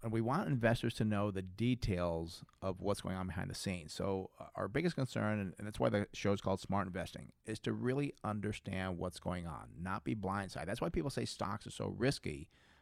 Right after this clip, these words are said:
because they don't understand. So we're trying to put out things that you would not maybe think about that could blow up on you down the road. And, and I did the same thing in the tech boom and bust. And I was called like, "Oh, you're so stupid. You don't understand this." It's like, "Well, no, I do understand this." And sure enough,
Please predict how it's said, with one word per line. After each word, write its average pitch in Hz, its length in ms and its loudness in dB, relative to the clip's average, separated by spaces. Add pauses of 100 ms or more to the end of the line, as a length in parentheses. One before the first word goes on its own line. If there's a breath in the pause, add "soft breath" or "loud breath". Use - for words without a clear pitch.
(180 soft breath)
because 110 380 4
they 110 120 4
don't 113 320 2 (400)
understand. 104 680 -2
So 92 100 -2
we're 101 80 0
trying 110 260 0
to 113 60 2
put 107 160 2
out 101 160 0
things 104 360 -2
that 92 220 -2
you 98 120 -2
would 95 180 -2
not 98 340 -2
maybe 101 300 -4 (100)
think 233 220 0
about 131 420 -2 (580 soft breath)
that 107 280 0
could 131 220 4
blow 113 240 6
up 131 180 2
on 95 160 2
you 101 100 0
down 98 280 -2
the 101 60 -2
road. 151 140 4
And, 104 140 0
and 110 100 -2
I 110 60 0
did 113 140 2
the 107 60 0
same 117 280 0
thing 123 120 0
in 117 40 2
the 101 80 0
tech - 260 0
boom 107 140 2
and 95 80 2
bust. - 260 2
And 92 60 0
I 95 40 0
was 95 80 -4
called 101 180 0
like, 98 120 -2
"Oh, 190 120 4
you're 123 160 4
so 107 160 -2
stupid. 151 340 -2
You 98 60 0
don't 95 60 -2
understand 95 380 -4
this." - 160 -4
It's - 140 -6
like, 101 180 0
"Well, 101 140 0
no, 101 180 -2
I 78 60 2
do - 100 -2
understand 107 360 -2
this." 90 180 -2
And 113 100 -2
sure 90 200 2
enough, 95 400 0